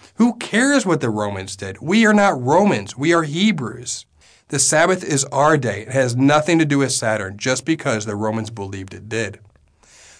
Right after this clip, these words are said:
The Julian calendar and Gregorian calendar came thousands of years after the Sabbath and has nothing to do with the Sabbath.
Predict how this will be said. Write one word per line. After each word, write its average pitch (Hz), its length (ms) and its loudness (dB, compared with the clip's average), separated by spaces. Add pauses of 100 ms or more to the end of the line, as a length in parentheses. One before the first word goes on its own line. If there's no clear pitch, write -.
(120)
The 135 120 -2
Julian 170 520 4
calendar 151 520 0
and 127 160 -4
Gregorian 123 480 0
calendar 101 380 -4
came 110 240 -6
thousands 127 520 0
of 151 60 0
years 104 420 -2
after 104 320 -6
the 104 120 -10
Sabbath 95 520 -10 (340)
and 120 160 -6
has 110 280 -2
nothing 113 520 -4
to 110 100 -8
do 95 300 -8
with 98 180 -12
the - 100 -14
Sabbath. 95 600 -14